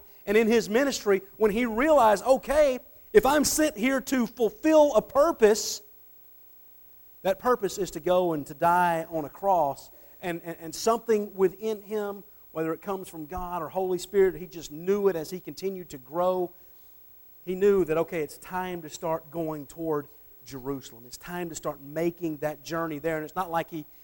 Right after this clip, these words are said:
know, like we do, like we'd get on a plane and hop over and be there, you know, the next day. It took several months for him to, to make his way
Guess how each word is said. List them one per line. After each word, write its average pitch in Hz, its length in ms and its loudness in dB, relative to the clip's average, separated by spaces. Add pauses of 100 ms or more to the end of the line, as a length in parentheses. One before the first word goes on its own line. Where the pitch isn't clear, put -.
(120)
know, 156 100 -6
like 143 200 -2
we 185 180 0
do, 151 180 -6
like 147 160 -4
we'd 165 160 -6
get 160 120 0
on 147 100 -2
a 135 40 -8
plane 160 280 -4
and 139 100 -12
hop 151 240 -4
over 147 340 -2
and 131 100 -12
be 151 120 -6
there, 143 320 -4 (100)
you 156 60 -10
know, 135 120 -10
the 139 120 -12
next 151 380 -12
day. 170 300 0 (340)
It 175 160 -14
took - 340 0
several 185 600 0
months 170 400 -2
for 156 120 -12
him 165 140 -8
to, 139 120 -6
to - 140 -14
make 160 340 -6 (180)
his 151 280 -6
way 156 400 -6